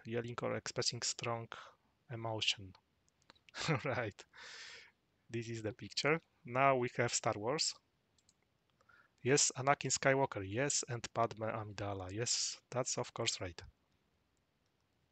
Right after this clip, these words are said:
Yes, this is also true.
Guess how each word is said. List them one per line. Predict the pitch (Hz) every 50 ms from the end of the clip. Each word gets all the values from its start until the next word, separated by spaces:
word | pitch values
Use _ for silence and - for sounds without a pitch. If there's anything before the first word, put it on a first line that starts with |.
| _ _ _ _ _ _ _ _ _ _ _ _ - - _ _ _ _ _ _ _ _ _ _ _ _ _ _ _ _ _ _ _ _ _ _ _ _ _ _ _ _ _ _ _ _ _ _ _ _ _ _ _ _ _ _ _ _ -
Yes, | 104 107 117 127 131 - - - - - - - _ _ _ _ _ _ _
this | - 120 120 - 147
is | 139 - -
also | - 123 123 123 - - - 143
true. | - - - - 104 110 131 156